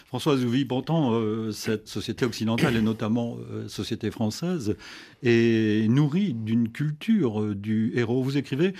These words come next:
euh, « Toute l'histoire occidentale est faite du récit de vies héroïques, euh, depuis les héros de l'Antiquité gréco-romaine, les figures de Sainte-Geneviève et de Jeanne d'Arc,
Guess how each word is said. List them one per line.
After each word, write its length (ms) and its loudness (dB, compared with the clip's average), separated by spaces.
euh, « 120 -2
Toute 200 0
l'histoire 300 0
occidentale 600 0
est 100 2
faite 320 -4
du 200 0
récit 420 0
de 120 0
vies 260 0
héroïques, 520 -2
euh, 200 2
depuis 460 0
les 140 4
héros 280 2
de 120 0
l'Antiquité 680 -2
gréco-romaine, 840 0
les 180 0
figures 520 -2
de 100 -2
Sainte-Geneviève 840 0
et 40 0
de 160 -2
Jeanne 240 -2
d'Arc, 400 -2